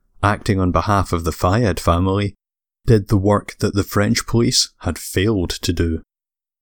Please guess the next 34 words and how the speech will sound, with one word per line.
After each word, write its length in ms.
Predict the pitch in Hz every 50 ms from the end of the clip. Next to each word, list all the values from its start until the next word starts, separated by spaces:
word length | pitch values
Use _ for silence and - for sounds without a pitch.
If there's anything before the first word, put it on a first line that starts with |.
| _ _ _ _ _ _ _ -
McNamara 720 | 110 117 131 - - 185 170 151 117 101 95 90 87 82 -
traced 380 | - - 120 120 123 - -
a 60 | 139
car 340 | - - - 90 87 85 85
matching 460 | 90 90 92 92 - - - 98 95
the 140 | 90 90 90
exact 640 | 85 85 - - - 101 104 117 - - - - -
details 560 | - 101 101 - - 98 85 82 85 - -
of 140 | 87 82 -
the 60 | -
paint 340 | - - 98 101 110 - -
sample 500 | - 110 107 110 107 - 127 131 135 - _ _ _ _ _ -
to 120 | - 117
a 60 | 110
French 480 | - - - 131 131 139 143 - - -
gentleman 560 | - 101 92 87 82 - 85 80 78 78 85 - _ _
by 140 | - 101 95
the 100 | 98 101
name 260 | 92 90 90 90 90
of 180 | 90 92 - - _ _ _
James 440 | - - 90 82 82 82 82 - - - _ _ -
Andenson. 800 | - 92 92 107 113 104 101 85 82 78 - - 78 76 73 73 - _ _ _ _ _ _ _ _ _ _ _ _ _ _ _ _ _ _ _ _ _ _ - 123
Monsieur 340 | 123 - - 180 185 180 -
Andenson 760 | - 107 107 104 98 101 90 87 - - - 80 80 85 - - _
was 200 | - 113 95 -
one 140 | 110 113 123
of 100 | 117 -
the 80 | 117
most 240 | 107 101 95 - -
successful 720 | - - - - - - - 120 131 - - - 160 156 -
paparazzi 720 | - - 120 110 - 104 98 98 90 - - - 98 -
photographers 800 | - - - - 95 92 95 - 107 - - 104 101 98 - -
in 100 | 95 92
Europe, 380 | 90 87 85 76 76 - -